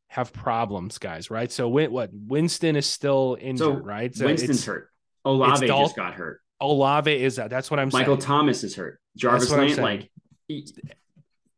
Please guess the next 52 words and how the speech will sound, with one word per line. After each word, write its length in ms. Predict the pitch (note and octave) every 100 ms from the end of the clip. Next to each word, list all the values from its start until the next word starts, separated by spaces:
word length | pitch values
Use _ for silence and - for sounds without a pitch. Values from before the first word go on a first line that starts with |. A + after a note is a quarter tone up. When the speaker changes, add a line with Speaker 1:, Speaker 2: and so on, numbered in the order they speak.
| _
Speaker 2:
go 80 | D#3
Speaker 1:
The 60 | C#3+
Speaker 2:
ahead. 180 | A#2
Sorry, 160 | C#3 A#2
it's 100 | G2+
your 160 | G3+ -
pick, 300 | D3 - -
but 260 | A2+ F2+ B3
Speaker 1:
No, 340 | C#4 C3+ A#2+ -
it's 240 | E3+ -
th-, 320 | - E3 E3
th-, 160 | G3+ F#3
and 100 | A#3+
that's 180 | C#4 C#4
what 80 |
I'm 120 | C4 A3
saying. 200 | B3 F3+
I'm 180 | E3 D3+
literally 480 | E3 A#3 C4 B3+ B3
picking 400 | A3 G#3+ F#3 F#3
because 460 | E3 - C#3+ C3+ - - - _ _ -
it's, 220 | F3 -
it's 120 | F#3 C#3+
one 380 | C#3 E3 B3+
team 360 | C4 - G3 F#3
that 200 | D3+ B2
has 380 | - C#3 C3+ -
talent 500 | - E3+ D#3+ F#3 F#3
and 120 | B2+
they 60 | C3
just 160 | A#2+ -
can't 260 | C#3+ B2
get 160 | C3 B2
it 100 | -
together. 680 | G#2+ G#2+ A#2+ C#3+ G3 A3 A3 - - _
And 120 | C#3
it's 120 | C#3
another 280 | C3+ F3 -
team 220 | - F#3
that's 140 | D3 C#3
just 180 | A#2
decimated 760 | A2+ E3 - D3+ A2+ A2 G#2+ G2+ -
and 120 | C3+
you 80 | C3
just 240 | C#3+ F#3+
don't 180 | E3+ D3
have 420 | C#3+ C#3 D#3 F#3+
the 80 | C3+
talent 420 | - D3+ C#3 C3+ -
on 280 | - C#3 C#3+
the 80 | A#2
field. 480 | - C#3+ A2+ D#2+